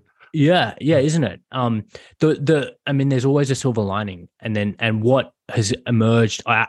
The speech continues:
out of that issue was that Doctor Doctor Fe-, Fettke got completely cleared,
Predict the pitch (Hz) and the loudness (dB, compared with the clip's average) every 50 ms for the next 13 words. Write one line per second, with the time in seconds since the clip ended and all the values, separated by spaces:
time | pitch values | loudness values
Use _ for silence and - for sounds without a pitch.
0 | - - 113 113 107 92 113 101 92 - 135 135 - - 113 101 90 98 104 - | -2 -2 -2 -2 -2 -4 -4 -6 -4 -6 -6 -6 -4 -2 -4 -4 -4 -6 -8 -6
1 | - 101 - - _ _ _ _ _ _ 123 113 104 - 107 95 - - 123 110 | -6 -8 -10 -10 _ _ _ _ _ _ -2 -2 0 -2 -8 -8 -2 -2 -2 -2
2 | - - - - - - - - - _ - - - 113 104 - - 117 101 107 | 0 -2 -2 -2 -2 -2 -6 -16 -20 _ -6 -2 0 0 0 0 0 0 2 0
3 | 101 - - 107 110 104 101 98 - - - - 151 151 123 107 98 98 - | -2 -2 -2 0 0 0 0 -4 -6 -4 0 2 2 4 4 2 0 -2 -6